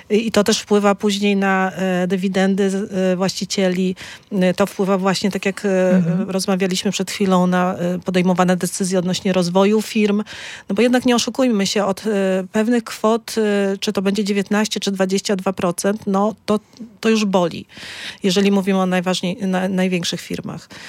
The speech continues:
Speaker 1: I, e, ja się obawiam, że tutaj n-, nie wiem, jak, e, z zagranicznymi inwestycjami, bo one też, e,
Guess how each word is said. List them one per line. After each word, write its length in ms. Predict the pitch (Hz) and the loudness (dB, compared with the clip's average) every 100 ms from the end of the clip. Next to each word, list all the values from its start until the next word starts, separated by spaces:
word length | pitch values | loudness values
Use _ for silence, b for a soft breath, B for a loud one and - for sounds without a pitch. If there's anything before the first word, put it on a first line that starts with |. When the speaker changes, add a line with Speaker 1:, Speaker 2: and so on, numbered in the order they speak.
| B B B | B B B
Speaker 1:
I, 400 | - 208 196 196 - | -2 2 2 0 2
e, 240 | 196 190 202 | 2 4 2
ja 60 | 196 | 2
się 160 | 247 | 2
obawiam, 480 | 240 220 220 233 233 | 4 4 4 2 0
że 280 | 214 220 220 | 0 0 0
tutaj 560 | 220 220 220 220 220 | -2 0 2 2 0
n-, 460 | 233 185 240 262 262 | -2 -6 -4 -2 2
nie 140 | 294 | 4
wiem, 200 | 320 285 | 4 4
jak, 360 | 277 247 240 - | 4 2 0 -4
e, 640 | 240 220 214 208 208 208 240 _ _ _ _ _ _ - | 0 2 4 2 0 -2 -4 _ _ _ _ _ _ -10
z 100 | 247 | -6
zagranicznymi 800 | 196 214 226 226 220 - 247 254 | -2 0 2 2 0 0 2 4
inwestycjami, 880 | 240 220 208 226 - 214 190 202 226 | 2 2 0 -4 -2 0 0 2 0
bo 200 | 220 220 | 0 0
one 260 | 220 240 226 | 2 2 2
też, 480 | 269 262 - - | 2 0 0 -2
e, 360 | 220 220 262 | 0 0 -2